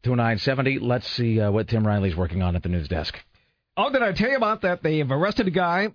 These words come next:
Speaker 2: for shooting the woman with the arrow in New York.
Speaker 1: Now, is it true that he was just doing target practice and it, like, went through the fence?
Speaker 2: Yes. Mm-hmm.
Speaker 1: That's unfortunate for everyone
Speaker 2: So he
Speaker 1: involved.
Speaker 2: did hit something, but, but not originally what he wanted.
Speaker 1: <laughs> It was an ancillary target.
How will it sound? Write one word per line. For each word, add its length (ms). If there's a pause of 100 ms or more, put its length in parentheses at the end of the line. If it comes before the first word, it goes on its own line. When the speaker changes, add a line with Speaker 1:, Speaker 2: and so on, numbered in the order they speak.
(160)
Speaker 2:
for 140
shooting 220
the 80
woman 300
with 100
the 120
arrow 200
in 60
New 80
York. 440 (180)
Speaker 1:
Now, 240
is 180
it 140
true 160
that 100
he 100
was 120
just 160
doing 180
target 340
practice 360
and 100
it, 60
like, 160
went 220
through 140
the 100
fence? 320
Speaker 2:
Yes. 280 (260)
Mm-hmm. 180 (260)
Speaker 1:
That's 200
unfortunate 540
for 180
everyone 200
Speaker 2:
So 40
he 80
Speaker 1:
involved. 200
Speaker 2:
did 60
hit 120
something, 380 (400)
but, 200
but 140
not 140
originally 420
what 140
he 120
wanted. 480
Speaker 1:
<laughs> 40 (1120)
It 80
was 140
an 80
ancillary 640
target. 400